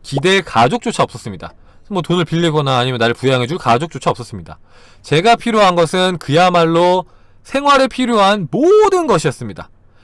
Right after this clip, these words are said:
직업을 구하려면 찾아보러 다닐 수 있는 차가 필요했는데 제 차가 너무 낡아서 이제 고물상에 갈 날만 기다리고 있는 그런 상태였습니다. 방세,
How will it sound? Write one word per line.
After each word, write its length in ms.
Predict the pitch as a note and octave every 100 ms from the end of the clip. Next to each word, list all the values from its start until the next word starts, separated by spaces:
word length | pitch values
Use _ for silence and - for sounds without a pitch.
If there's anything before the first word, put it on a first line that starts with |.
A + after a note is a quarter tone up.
| _
직업을 500 | - D#3+ G#3 G3+ G3
구하려면 440 | E3+ D#3 D#3+ D#3+ E3
찾아보러 560 | F#3+ G3 F3 D3+ D#3
다닐 220 | C#3+ B2+
수 100 | C3
있는 180 | B2+ B2+
차가 260 | C3 B3 B3
필요했는데 680 | - E3+ B2+ G#2+ B2 C#3 - - - -
제 340 | - D3 E3
차가 320 | D#3+ G#3 G3+
너무 260 | D#3+ C#3+ E4
낡아서 460 | G3 B2+ B2 A2 D3+ _ _ _
이제 240 | F#3 F3+
고물상에 600 | A#3 - B3 D4+ B3+ A#3
갈 120 | F#3 F#3
날만 280 | C#3 D#3+
기다리고 360 | - C3+ C#3+ B2
있는 160 | A2 C3+
그런 220 | A2+ A2+
상태였습니다. 640 | A2+ B2+ A#2 - E2 D2+ - _ - - - -
방세, 480 | D#3 A3 - C3+